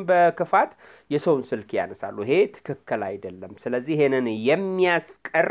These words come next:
አፕሊኬሽን ነው የኮች ግራም። የመጀመሪያውን እችኛዋን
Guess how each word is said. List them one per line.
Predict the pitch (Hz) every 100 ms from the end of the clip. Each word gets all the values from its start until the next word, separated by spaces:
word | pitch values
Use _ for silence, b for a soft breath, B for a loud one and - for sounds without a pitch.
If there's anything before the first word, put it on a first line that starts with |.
| - B B B B
አፕሊኬሽን | 143 147 143 135 - -
ነው | 110
የኮች | 104 123 131
ግራም። | 143 151 151 151
የመጀመሪያውን | 147 127 127 - - - - 98
እችኛዋን | 101 1077 107 104 110 117